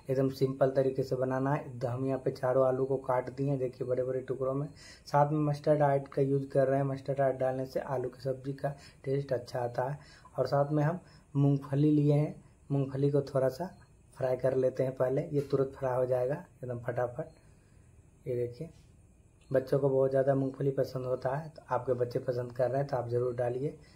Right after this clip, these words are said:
हमारे बच्चे पसंद करते हैं तो हम इसे डाल रहे हैं।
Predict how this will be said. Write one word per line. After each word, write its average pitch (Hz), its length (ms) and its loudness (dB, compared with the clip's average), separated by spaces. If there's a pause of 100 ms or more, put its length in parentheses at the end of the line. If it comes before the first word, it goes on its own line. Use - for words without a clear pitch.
(100)
हमारे 120 320 -4
बच्चे 117 240 -4
पसंद 120 380 -4
करते 120 280 -4
हैं 143 140 -6
तो 135 100 -8
हम 117 200 -6
इसे 127 200 -10
डाल 117 300 -4
रहे 117 120 -4
हैं। 143 140 -8